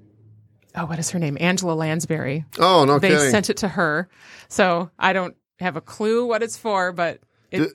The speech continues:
Speaker 2: she, she is in her nineties, and I
Speaker 1: I
Speaker 2: saw
Speaker 1: know.
Speaker 2: her singing Beauty and the Beast,
Speaker 1: Yep.
Speaker 2: like, a year ago or something. And she
Speaker 1: Yep.
Speaker 2: sounds great.
Speaker 1: And
Speaker 2: Like,
Speaker 1: she still sounds the same,
Speaker 2: yeah.
Speaker 1: right? So they sent me a recording of her singing it, but there were parts that she wasn't really comfortable with,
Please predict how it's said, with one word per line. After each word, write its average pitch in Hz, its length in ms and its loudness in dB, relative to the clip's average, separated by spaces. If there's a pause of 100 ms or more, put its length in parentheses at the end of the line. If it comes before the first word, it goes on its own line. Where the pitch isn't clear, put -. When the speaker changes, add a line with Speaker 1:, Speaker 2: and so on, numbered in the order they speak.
(120)
Speaker 2:
she, 180 420 2
she 170 180 4
is 165 220 6
in 135 300 2
her 135 140 4
nineties, 117 720 2
and 104 200 -2
I 107 100 2
Speaker 1:
I 110 40 4
Speaker 2:
saw 127 300 4
Speaker 1:
know. - 60 6
Speaker 2:
her 127 140 6
singing 123 420 0
Beauty 117 340 2
and 113 100 2
the 107 60 -2
Beast, 113 360 2
Speaker 1:
Yep. 196 140 0
Speaker 2:
like, 107 160 0
a 107 100 0
year 123 300 6
ago 110 200 4
or 92 120 0
something. 98 320 -4
And 92 80 -4
she 85 80 -2
Speaker 1:
Yep. 170 80 0
Speaker 2:
sounds 113 540 2
great. 117 460 4
Speaker 1:
And 90 80 -4
Speaker 2:
Like, 95 100 2
Speaker 1:
she 233 80 0
still 247 240 0
sounds 226 340 -4
the 180 100 -12
same, 143 460 -4
Speaker 2:
yeah. 120 300 6
Speaker 1:
right? 123 100 -4 (260)
So 233 160 4
they 208 140 4
sent 247 300 0
me 208 160 0
a 180 100 -6
recording 185 540 -4
of 151 160 -8
her 151 540 -2 (680)
singing 208 460 4
it, 143 300 -2 (120)
but - 300 4
there 175 220 4
were 151 80 4
parts - 380 0
that 156 160 -4
she - 160 -2
wasn't 170 260 -2
really 160 140 0
comfortable 175 440 -2
with, 180 360 -2